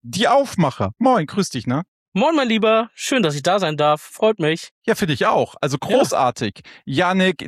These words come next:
Speaker 1: die Aufmacher, erzähl, was ist los? Was tust du den ganzen Tag? Was hast du mit Pokémon zu schaffen, außer dass du bei mir, mit mir auch bei Stammtischen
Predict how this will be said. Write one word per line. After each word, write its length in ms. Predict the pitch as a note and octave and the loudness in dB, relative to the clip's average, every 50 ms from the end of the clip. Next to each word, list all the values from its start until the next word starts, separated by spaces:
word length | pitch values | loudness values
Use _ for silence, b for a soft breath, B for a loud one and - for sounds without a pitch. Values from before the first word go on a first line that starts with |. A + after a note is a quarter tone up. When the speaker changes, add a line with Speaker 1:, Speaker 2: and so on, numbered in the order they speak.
| C#3+ - | -12 -6
Speaker 1:
die 140 | - F3 - | -4 -2 0
Aufmacher, 680 | - D3+ E3 D3 - E3+ D3+ D3+ - - D3+ C#3+ - - | 2 0 0 0 0 0 0 0 2 2 0 0 2 0
erzähl, 500 | C#3 - - - - E3 D#3 D#3+ D#3+ C#3 | -2 -4 -4 -6 -4 -2 0 0 0 0
was 200 | D3 C#3 - - | 0 -2 -2 -4
ist 200 | - - - - | -4 -4 -2 0
los? 360 | B2 C3 C3+ D3 D#3 - - | 2 2 2 2 0 -2 -4
Was 220 | - C3 B2 - - | -4 -4 -4 -4 -6
tust 260 | - F3 E3 - - | -2 0 0 0 2
du 80 | D#3 | 0
den 160 | C3+ A#2+ B2+ A#2+ | 0 2 0 0
ganzen 260 | C3 C3 - B2 A2 | 0 -2 -4 -6 -4
Tag? 220 | - C3 B2 - - | -2 -2 -2 -2 -2
Was 200 | A#2+ A#2+ - - | -4 -4 -4 -4
hast 180 | C3 A2+ - - | -6 -6 -6 -4
du 40 | |
mit 140 | A#2 A#2 - - | -4 -4 -4 -4
Pokémon 440 | - D3+ C#3 - D#3+ B2 B2 B2 | -4 -4 -2 -2 0 0 0 0
zu 140 | - - B2 | -2 -2 -4
schaffen, 400 | - - - D3 B2 - - C3+ - - | -2 -2 -2 -2 -4 -4 -6 -8 -4 0
außer 460 | B2 C3+ D3+ F#3+ G#3 - - - D#3+ | 0 2 2 2 2 0 0 -4 -2
dass 160 | C#3 C#3 - | -2 -4 -4
du 100 | - C#3+ | -4 -4
bei 160 | A#2+ C#3+ C3 | -2 -2 -2
mir, 240 | B2 B2+ C3 C#3 D#3 | 0 0 0 0 0
mit 220 | D3 C3+ C3 - C#3+ | 0 0 -4 0 0
mir 180 | C#3+ D#3+ E3+ | 2 2 2
auch 80 | C3 - | 0 0
bei 140 | - C#3 A#2 | -2 -2 -2
Stammtischen 720 | - - C#3+ D3 F3 - - F3+ F3 - - E3+ D#3+ D#3 | -2 -4 -4 -4 -4 -2 -2 -2 -2 0 0 0 0 -2